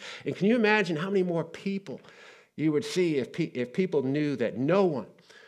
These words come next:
was going to judge them for their clothes or their tattoos or their rings, and that no one was going to judge their sexual morals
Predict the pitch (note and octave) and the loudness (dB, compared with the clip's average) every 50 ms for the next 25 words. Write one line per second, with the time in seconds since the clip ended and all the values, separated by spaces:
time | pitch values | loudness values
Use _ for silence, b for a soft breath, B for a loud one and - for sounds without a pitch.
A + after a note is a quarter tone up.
0 | B B B B B B2+ C3+ C3+ - D#3+ D#3+ E3 E3 C3+ - C#3 A2+ - C#3+ D3+ | B B B B B -2 -2 -2 2 2 2 4 2 2 -2 -6 -6 0 2 2
1 | D#3 D3+ - - - B2 G#2+ G#2 G2 - A#2+ G#2+ G#2 F#2 - - - - C#3 C#3 | 2 2 0 -2 -4 -4 -4 -4 -4 -4 -4 -2 -2 -4 -4 -8 -6 0 2 2
2 | C3+ B2+ G#2+ F#2 E2 - - - - - - _ _ _ _ _ _ _ - A2 | 4 2 2 -2 -8 -12 -16 -20 -20 -20 -20 _ _ _ _ _ _ _ -4 -4
3 | G#2+ F#2 G2 F2 - - - - C#3 C3 C3 - - - C#3+ B2 A#2 G#2 F#2 E2+ | -4 -2 -4 -8 -8 -8 -8 -6 -6 -6 -6 -8 -8 -6 -4 -4 -4 -6 -8 -10
4 | E2+ E2 - - - - _ _ _ _ _ _ _ _ _ _ _ _ _ _ | -14 -16 -20 -20 -20 -20 _ _ _ _ _ _ _ _ _ _ _ _ _ _
5 | - G2+ G#2 F#2+ G#2 G#2 G2+ F#2 G2 B2 A#2+ G#2+ F#2 E2+ D#2 - - - B B | -12 -12 -8 -6 -4 -4 -4 -2 0 0 0 0 -2 -6 -10 -14 -18 -18 B B
6 | B B B B B2+ B2 B2 C#3 D#3+ F#3+ G3+ G3 G3 F3+ D#3+ D3 A#2+ - E3 D#3 | B B B B 0 0 4 6 8 10 10 10 10 8 6 4 2 2 4 6
7 | D#3 D3+ C#3+ - C#3 A#2+ G#2 - - D3 D3+ D3+ C#3 - - C3+ A#2+ G#2+ G#2 - | 6 6 4 2 -2 -4 -4 0 0 2 2 2 2 0 0 0 0 0 0 -4
8 | - - D#3 D3 D3 - - - C#3 C3+ B2 A#2 A#2 A#2+ B2 A#2+ A#2+ A2 G2+ F#2 | -6 -4 -2 -2 -2 -4 -8 -6 -4 -2 0 0 0 0 2 2 0 0 -2 -4
9 | - - - - | -8 -16 -20 -20